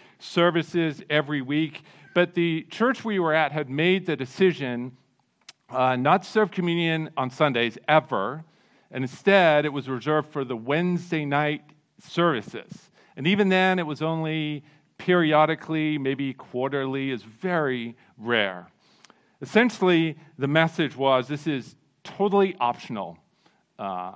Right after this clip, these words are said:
and needless to say, we didn't stay very long at that church. Now, confusion abounds when it comes to the Lord's Supper. Opinions about what it means, what happens, how to take it,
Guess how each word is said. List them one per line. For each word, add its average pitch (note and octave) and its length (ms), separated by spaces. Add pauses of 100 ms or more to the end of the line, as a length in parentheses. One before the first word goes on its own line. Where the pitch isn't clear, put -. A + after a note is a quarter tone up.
and A#2 340
needless C#3+ 320
to - 40
say, A#2 160
we A#2 140
didn't F3 200
stay D3+ 220
very B2+ 220
long G2+ 460 (260)
at B2 180
that G#2+ 220
church. - 640 (840)
Now, C#3+ 100
confusion F#3+ 1040 (360)
abounds C3 1000 (180)
when C#3+ 100
it C#3+ 80
comes D#3+ 340
to B2+ 420
the B2 120
Lord's B2+ 340
Supper. A2 420
Opinions G#3 840
about C3 300
what B2+ 120
it A#2 60
means, F#3 760 (240)
what A#2 120
happens, F3 1040 (160)
how C3 180
to A2 80
take F3 420
it, F3 240